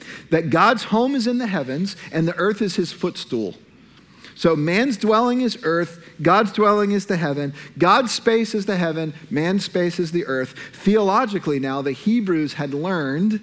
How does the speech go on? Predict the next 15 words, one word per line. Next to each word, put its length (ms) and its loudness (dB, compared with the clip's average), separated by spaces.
at 100 -2
least 200 0
by 140 -2
the 80 -4
time 260 -4
of 80 -8
the 60 -8
psalmist, 560 -6
which 160 -8
of 100 -10
course 220 -6
is 180 -6
after, 420 -8
uh, 220 -6
Jacob, 400 -6